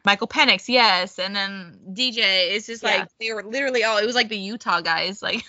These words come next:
Speaker 1: <laughs> the
Speaker 2: Yeah.
Speaker 1: only one that was, like, been there the whole time. Um, but yeah, I, um, I know everybody thinks, like,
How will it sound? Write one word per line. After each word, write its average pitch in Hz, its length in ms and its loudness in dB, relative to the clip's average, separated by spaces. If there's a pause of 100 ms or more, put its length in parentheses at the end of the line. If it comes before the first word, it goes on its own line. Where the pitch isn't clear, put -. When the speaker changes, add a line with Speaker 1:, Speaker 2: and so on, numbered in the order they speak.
(120)
Speaker 1:
<laughs> - 200 -20
the 277 80 8
Speaker 2:
Yeah. 240 160 2
Speaker 1:
only 226 120 -4
one 226 180 -14
that 220 160 -8 (380)
was, 208 80 -10
like, 185 340 -6
been 202 200 4
there 180 160 -4
the 180 140 -2
whole 190 160 -8
time. 175 440 -10
Um, 185 420 0 (640)
but 175 160 -2
yeah, 175 400 0 (600)
I, 185 400 0
um, 185 520 -8 (240)
I 190 80 0
know 196 140 2
everybody 175 340 -2
thinks, 165 360 -12
like, 151 420 -6